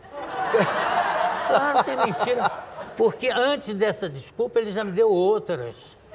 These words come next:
Speaker 2: Que não pode, porque se ele der pra mim, vai ter que dar entrevista pra todo mundo que ele recusou, inclusive gente muito amiga dele. Então ele não pode dar entre-, pra não ter esse problema,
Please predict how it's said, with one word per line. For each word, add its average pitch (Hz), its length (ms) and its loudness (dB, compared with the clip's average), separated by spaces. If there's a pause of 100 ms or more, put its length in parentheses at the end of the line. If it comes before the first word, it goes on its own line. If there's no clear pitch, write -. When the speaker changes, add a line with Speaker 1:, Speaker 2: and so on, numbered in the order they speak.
(320)
Speaker 2:
Que 226 100 -4
não 226 140 -4
pode, 190 420 2
porque - 120 -18
se - 140 -2
ele 190 100 0
der 180 200 -2
pra 185 180 -6
mim, 175 440 -4 (340)
vai 180 140 0
ter 185 140 0
que - 100 -10
dar 180 140 -4
entrevista 170 540 -4
pra 175 180 -4 (320)
todo 254 520 4
mundo 214 440 -6 (420)
que - 80 -2
ele 196 120 0
recusou, 180 540 -2
inclusive 180 540 -6
gente 180 380 -8 (300)
muito 208 400 -2
amiga 185 600 0
dele. 180 440 -2 (380)
Então 208 260 -2
ele 220 140 -2
não 233 160 -4
pode 208 300 -2
dar 208 80 -2
entre-, 196 160 -12
pra 233 200 0
não 196 200 -2
ter - 160 -6
esse 143 200 -4
problema, 185 580 -2